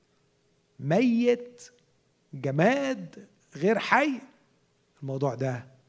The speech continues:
هينتهي. وابتدى يشير إلى شيء رهيب،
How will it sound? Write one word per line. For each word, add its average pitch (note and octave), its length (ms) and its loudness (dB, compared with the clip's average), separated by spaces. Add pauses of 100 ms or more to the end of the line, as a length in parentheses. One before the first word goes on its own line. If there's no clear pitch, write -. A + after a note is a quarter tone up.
(560)
هينتهي. G#2+ 600 -16 (2500)
وابتدى F4+ 340 4
يشير C#4 460 4
إلى A3+ 280 2
شيء G#3+ 400 2
رهيب، E3 540 0